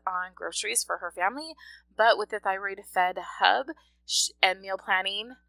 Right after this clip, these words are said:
database, she is now slashed out to a hundred and fifty dollars a week. So imagine that the money that you're spending that you'll save while enjoying these delicious and nutritious foods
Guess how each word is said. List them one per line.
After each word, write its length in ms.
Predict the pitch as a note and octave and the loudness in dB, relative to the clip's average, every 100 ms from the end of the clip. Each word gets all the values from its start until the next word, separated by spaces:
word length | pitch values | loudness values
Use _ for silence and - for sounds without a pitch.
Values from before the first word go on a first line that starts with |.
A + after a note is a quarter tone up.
| _ _ | _ _
database, 640 | F#3+ F3+ F#3 E3+ F3 - - | 6 6 4 0 0 0 0
she 400 | - - A#3 B3 - | 0 0 0 -2 -2
is 300 | G#3+ - - | 0 2 2
now 260 | F#3+ F#3 F#3 | 2 0 2
slashed 540 | F3 - F3 G3 - F#3+ | 2 6 8 8 2 0
out 220 | F3+ - _ _ - | 0 -2 _ _ -6
to 300 | G#3 G3+ - | -6 -8 -10
a 140 | - | -10
hundred 240 | F#3+ G3 G3+ | -10 -10 -10
and 160 | F#3+ | -14
fifty 480 | F3 - F#3+ F#3 - _ _ - | -18 -18 -16 -16 -18 _ _ -2
dollars 400 | E3 E3 E3 - | 0 0 -4 -4
a 40 | E3+ | -6
week. 220 | - - | -10 -8
So 180 | - A3 | -6 -4
imagine 640 | A3 B3+ C4+ G3+ F3 A#3 D#4 _ - _ _ | 6 8 8 6 2 0 -4 _ -20 _ _
that 320 | - G#3 G3 F#3+ | 10 12 12 8
the 240 | G#3 G3+ F#3+ | 0 -4 -2
money 240 | G#3 A3 B3 | -2 -2 0
that 160 | A3+ G#3 | 0 0
you're 160 | G3+ | -2
spending 800 | - - B3+ A#3+ E3+ E3 G#3+ B3 | -2 2 0 0 -6 -6 -8 -4
that 160 | G#3 F#3+ | 0 0
you'll 180 | G3 F#3+ | 0 2
save 580 | - - C#4 F#3+ F#3+ G#3+ - - | 4 4 2 -2 -6 -8 -14 -2
while 260 | G3 F#3+ - | 2 2 0
enjoying 480 | G#3 G3 F#3+ F#3+ F3+ | -6 -8 -8 -12 -16
these 300 | F3 - - | -2 0 2
delicious 720 | F#3 G#3+ C4+ - C#4+ C4+ - - | 2 2 2 2 -2 0 0 -2
and 220 | F3+ F3+ F3+ | -4 -6 -18
nutritious 640 | F#3 - A#4 - A#4+ - - | -12 -10 -4 -6 -6 -10 -6
foods 400 | G3+ G#3 G#3+ | -6 -4 -6